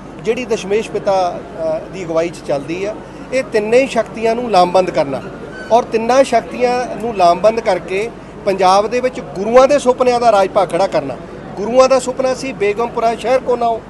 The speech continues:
ਦੋ ਖੰਦੋ ਨਹੀਂ ਤੇ ਠਾਓ। ਔਰ ਬਾਬਾ ਸਾਹਿਬ ਅੰਬੇਡਕਰ ਦਾ ਸੁਪਨਾ ਸੀ ਜਾਤੀ, ਧਰਮ, ਨਸਲ, ਸਥਾਨ, ਲਿੰਗ,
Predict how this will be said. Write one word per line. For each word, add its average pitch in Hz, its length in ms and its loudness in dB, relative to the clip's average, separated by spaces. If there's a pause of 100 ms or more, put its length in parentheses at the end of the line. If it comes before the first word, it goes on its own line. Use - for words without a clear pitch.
(320)
ਦੋ 233 120 6
ਖੰਦੋ 262 420 4
ਨਹੀਂ 196 200 2
ਤੇ 165 120 -4
ਠਾਓ। 131 220 -8 (440)
ਔਰ 240 100 2
ਬਾਬਾ 185 340 6
ਸਾਹਿਬ 269 200 2
ਅੰਬੇਡਕਰ 254 360 2
ਦਾ 247 140 -4
ਸੁਪਨਾ 247 340 -6
ਸੀ 254 240 -8
ਜਾਤੀ, 233 500 -2
ਧਰਮ, 214 340 2
ਨਸਲ, 214 420 0
ਸਥਾਨ, 202 500 -2
ਲਿੰਗ, 214 200 0